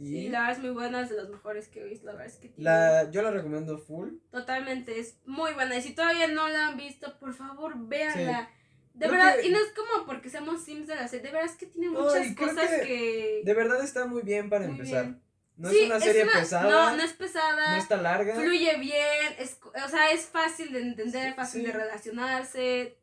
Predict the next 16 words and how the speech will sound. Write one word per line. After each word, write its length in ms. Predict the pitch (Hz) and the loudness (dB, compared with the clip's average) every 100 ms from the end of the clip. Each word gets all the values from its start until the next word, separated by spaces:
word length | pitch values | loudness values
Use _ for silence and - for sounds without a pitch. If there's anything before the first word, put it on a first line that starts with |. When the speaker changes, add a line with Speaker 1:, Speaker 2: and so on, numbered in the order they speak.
| _ | _
Speaker 2:
tiene 160 | 262 254 | -12 -8
una 80 | |
Speaker 1:
Sí. 80 | 220 | -8
Speaker 2:
animación 420 | - 214 240 240 - _ | -6 -8 -10 -14 -16 _
poca 320 | 262 - 269 | -14 -12 -10
madre 340 | 220 226 247 240 | -4 -2 -2 -6
que 120 | 226 | -10
si 80 | 226 | -12
empiezas 340 | 226 254 269 | -12 -14 -14
con 200 | - 220 226 | -14 -10 -10
eso 220 | 233 233 | -10 -12
va 60 | |
a 40 | 214 | -16
estar 240 | 226 233 | -16 -20
chingoncísimo. 800 | - 220 208 208 196 175 165 240 | -18 -16 -14 -14 -8 -6 -6 -8
Speaker 1:
Sí. 160 | - | -10